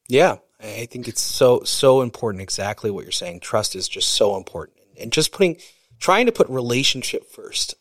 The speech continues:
and put, putting other human beings first than our, just our,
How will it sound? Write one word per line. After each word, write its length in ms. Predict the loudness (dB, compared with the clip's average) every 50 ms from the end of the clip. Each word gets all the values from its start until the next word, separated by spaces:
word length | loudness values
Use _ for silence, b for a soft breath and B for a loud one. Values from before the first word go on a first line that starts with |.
| _ -18
and 380 | -14 -14 -12 -14 -14 -16 _ -2
put, 280 | 2 2 2 2 0
putting 220 | 0 0 0 0 2
other 200 | 2 4 4 2
human 340 | 0 -4 -6 -4 -4 -4 -4
beings 380 | -4 -4 -2 -2 -2 -2 -2 -2
first 400 | -2 -2 -2 -2 -2 -4 -8 -10
than 140 | -10 -10 -8
our, 120 | -8 -6
just 200 | -6 -4 -4 -2
our, 220 | 0 0 -2 -2